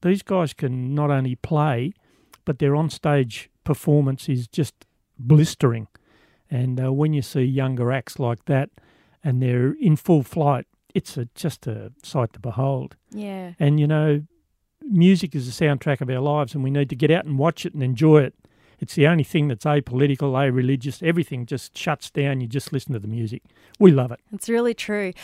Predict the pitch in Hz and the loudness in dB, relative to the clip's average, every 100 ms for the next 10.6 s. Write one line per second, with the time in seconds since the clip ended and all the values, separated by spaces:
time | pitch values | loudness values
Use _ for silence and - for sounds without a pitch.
0 | - - 349 403 440 294 269 262 226 214 | -20 -8 -2 -2 -2 -2 -2 -2 0 0
1 | 190 196 190 190 202 180 185 208 190 - | 0 -2 -2 -2 -4 -4 -4 -4 -4 -4
2 | 226 202 190 196 185 185 - 190 170 175 | -4 -4 -2 -4 -4 -8 -8 -10 -6 -8
3 | - 185 175 190 - 156 165 254 240 285 | -6 -8 -8 -8 -8 -8 -8 -8 -8 -8
4 | 269 226 - 180 175 170 180 - 190 175 | -8 -8 -8 -8 -8 -10 -10 -10 -8 -8
5 | 170 165 - 185 185 175 180 - 185 165 | -8 -12 -10 -6 -6 -6 -8 -6 -8 -8
6 | 170 - 165 - - _ - - 196 196 | -10 -10 -10 -10 -16 _ -20 -12 -8 -8
7 | - 208 190 165 180 180 185 180 180 - | -8 -4 -2 -4 -6 -6 -6 -8 -12 -10
8 | 185 185 180 180 196 - 202 175 175 185 | -6 -6 -6 -8 -10 -10 -8 -6 -6 -10
9 | 180 185 175 175 - 180 175 - - 170 | -8 -8 -10 -12 -12 -8 -8 -10 -12 -10
10 | 165 170 - 185 165 156 | -10 -14 -12 -10 -8 -10